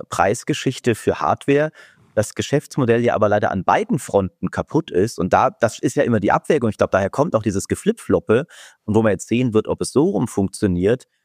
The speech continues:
weil umgekehrt die Preise für die Entwicklung einzelner Spiele ja auch massiv explodiert sind. Und da hast du umgekehrt das Problem, dass du eigentlich den möglichst großen Absatzmarkt brauchst für jedes einzelne Spiel.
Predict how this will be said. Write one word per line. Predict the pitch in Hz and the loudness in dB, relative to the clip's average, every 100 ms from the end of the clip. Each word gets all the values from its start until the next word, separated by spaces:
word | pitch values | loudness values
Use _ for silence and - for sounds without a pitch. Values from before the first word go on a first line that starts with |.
| _ _ _ 95 | _ _ _ -2
weil | 101 98 101 - | 2 2 0 -2
umgekehrt | 143 190 196 143 131 110 - | 0 2 0 0 0 0 -2
die | |
Preise | 104 - 90 110 120 113 107 101 _ _ _ | -8 -2 0 2 0 2 2 0 _ _ _
für | - 117 | 0 0
die | 92 | 2
Entwicklung | 92 139 - 113 - | 0 0 2 0 2
einzelner | 98 110 - 107 90 | 0 0 0 0 0
Spiele | - - 170 185 | -2 -4 0 2
ja | 98 95 | 4 2
auch | 139 | 0
massiv | 165 120 - 95 | 0 -2 -2 -4
explodiert | - - - 87 82 76 | -4 -6 -2 -2 -2 -4
sind. | - 69 87 147 - _ _ _ _ _ | -4 -4 -2 -4 -8 _ _ _ _ _
Und | 104 92 | 0 2
da | 95 95 | 0 0
hast | 156 - | -2 0
du | |
umgekehrt | 196 180 180 | 0 2 0
das | - | 0
Problem, | - 135 104 92 95 110 156 - _ _ - | -2 -2 0 0 2 0 -2 -8 _ _ -6
dass | 98 | -4
du | - - | -2 -4
eigentlich | - 110 165 190 170 131 131 | 0 0 2 0 2 0 0
den | - 107 | 0 2
möglichst | 101 139 - 127 - | 4 2 0 -6 -4
großen | 92 120 123 117 | 0 0 0 -2
Absatzmarkt | 127 - 123 - 104 82 85 - | -2 -2 -2 -2 -2 -2 -4 -8
brauchst | - 95 220 185 - - _ _ _ - | 0 2 2 -2 -8 -18 _ _ _ -2
für | 123 | 0
jedes | 113 110 - | 2 0 -2
einzelne | 113 110 - 98 87 | 0 0 0 -2 -2
Spiel. | - - 98 64 | -2 0 0 0